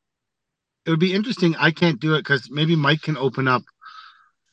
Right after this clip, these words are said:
the, his Google reviews and just hit the thing where it says, and it'll tell you all the different reasons why you can delete the review now. 'Cause I know one of them was too much personal info or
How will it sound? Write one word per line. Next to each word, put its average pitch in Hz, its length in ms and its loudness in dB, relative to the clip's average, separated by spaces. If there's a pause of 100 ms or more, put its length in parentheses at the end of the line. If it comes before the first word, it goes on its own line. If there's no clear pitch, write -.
(920)
the, 143 140 0
his 139 240 4
Google 139 320 2
reviews 127 640 2
and 131 160 -2
just 139 340 0 (460)
hit 165 180 2
the 151 120 4
thing 151 280 4
where 143 120 6
it 131 100 -2
says, 143 220 4
and 151 120 -2
it'll 143 140 4
tell 165 260 2
you 165 140 2
all 139 160 0
the 147 80 0
different 143 360 -4
reasons 135 380 -2
why 131 140 0
you 123 180 0
can 127 220 -8
delete 123 360 -8
the 127 80 -10
review 117 400 -2
now. 104 260 -6 (1300)
'Cause 139 120 4
I 165 80 6
know 202 120 8
one 180 220 6
of 175 60 4
them 165 140 4
was 151 200 2
too 160 160 0
much 147 260 0
personal 143 420 -2
info 131 260 -4
or 127 300 2